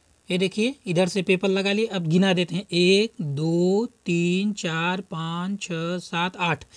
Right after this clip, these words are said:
आठ में हो गया, आठ में डाल दिए हैं। इसकी पिच रहेगी एक से आठ, एक से दस और एक से बारह। हमने एक से आठ में रनिंग कॉइल डाल दिए हैं। अब उसके अगल बगल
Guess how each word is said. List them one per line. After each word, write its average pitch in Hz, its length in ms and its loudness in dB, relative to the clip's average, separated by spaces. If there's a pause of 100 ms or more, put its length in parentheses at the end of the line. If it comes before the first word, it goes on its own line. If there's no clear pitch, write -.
(240)
आठ 185 200 4
में 220 100 4
हो 254 120 6
गया, 277 220 -2 (420)
आठ 196 360 0
में 214 300 0 (180)
डाल 180 220 4
दिए 147 160 -4
हैं। 139 160 -8 (560)
इसकी 214 300 0
पिच 247 280 0
रहेगी 233 480 2
एक 214 240 2
से 208 160 0
आठ, 208 260 -2
एक 208 300 2
से 202 120 -4
दस 220 280 -2
और 208 260 -2
एक 190 260 -2
से 190 120 -2
बारह। 156 260 -2
हमने 196 460 -2 (120)
एक 202 400 4
से 202 520 0
आठ 175 380 -4
में 170 320 -2
रनिंग 175 400 -4
कॉइल 170 520 -4 (600)
डाल 156 280 2
दिए 180 280 2
हैं। 202 280 -6 (540)
अब 226 260 2
उसके 233 420 2
अगल 208 320 4
बगल 139 280 -2